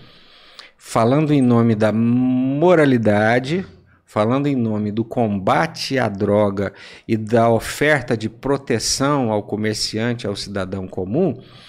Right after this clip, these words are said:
pra afastar das comunidades os traficantes.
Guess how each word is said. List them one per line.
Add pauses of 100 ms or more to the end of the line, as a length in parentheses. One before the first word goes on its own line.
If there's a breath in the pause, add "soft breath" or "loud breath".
(380 loud breath)
pra
afastar
das
comunidades (300 loud breath)
os
traficantes.